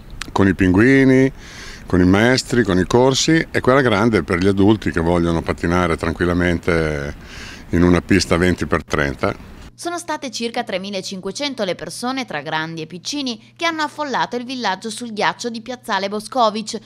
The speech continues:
Speaker 2: giunto quest'anno alla sua settima edizione e aperto fino al sedici febbraio. Alle tremilacinquecento presenze di Ice Village si sommano poi le circa quattromila dell'adiacente presepe di sabbia, di quattrocentocinquanta metri quadri di superficie,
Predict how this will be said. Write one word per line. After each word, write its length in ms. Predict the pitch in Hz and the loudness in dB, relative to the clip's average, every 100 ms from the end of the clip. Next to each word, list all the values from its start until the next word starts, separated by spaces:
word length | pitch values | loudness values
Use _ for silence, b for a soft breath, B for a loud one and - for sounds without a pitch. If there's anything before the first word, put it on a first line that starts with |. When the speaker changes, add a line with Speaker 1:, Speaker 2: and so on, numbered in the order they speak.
| B | B
Speaker 2:
giunto 300 | - 330 - | -10 -8 -6
quest'anno 460 | 247 185 - 202 247 | -6 -8 -8 -6 -6
alla 120 | 262 | -8
sua 160 | 262 294 | -10 -12
settima 460 | - - - 214 | -10 -12 -8 -8
edizione 580 | 226 240 - 302 233 208 B B | -8 -8 -6 -2 -2 -4 B B
e 60 | |
aperto 460 | 339 339 196 165 277 | -4 -2 -2 -4 -6
fino 220 | 269 311 | -8 -8
al 80 | 320 | -8
sedici 440 | - 160 165 - | -8 -10 -10 -12
febbraio. 640 | 262 285 196 151 107 139 147 - B | -8 -8 -6 -6 -6 -8 -12 -16 B
Alle 240 | - 330 311 | -4 -4 -4
tremilacinquecento 960 | 240 226 233 208 208 185 185 202 196 | -6 -6 -6 -8 -8 -10 -10 -10 -10
presenze 540 | 190 175 170 226 220 202 | -10 -8 -8 -8 -10 -8
di 120 | 175 | -6
Ice 260 | 151 151 - | -6 -6 -10
Village 520 | 254 240 190 175 180 b b | -8 -4 -4 -4 -8 b b
si 140 | - 311 | -14 -8
sommano 400 | 330 311 254 220 | -6 -4 -4 -2
poi 180 | 262 | -2
le 100 | 254 | 0
circa 380 | 208 262 254 196 | -2 -6 -4 -4
quattromila 640 | 175 247 - 294 190 156 - | -2 -4 -4 -6 -4 -4 -4
dell'adiacente 720 | 247 294 262 240 208 196 220 | -2 -2 -2 -4 -4 -6 -6
presepe 380 | 220 226 233 240 | -6 -4 -4 -4
di 140 | 226 | -8
sabbia, 440 | 214 277 220 220 208 b _ | -2 -2 0 -2 -4 b _
di 180 | 202 208 | -8 -4
quattrocentocinquanta 1120 | 214 196 - 185 262 247 226 220 214 240 240 | -2 -2 -4 -6 -6 -6 -8 -6 -4 -4 -4
metri 300 | 226 247 240 | -6 -8 -10
quadri 440 | 220 220 214 202 208 | -6 -2 -2 -4 -10
di 160 | 190 | -10
superficie, 720 | 185 208 233 240 339 240 226 | -12 -10 -8 -6 -6 -2 -4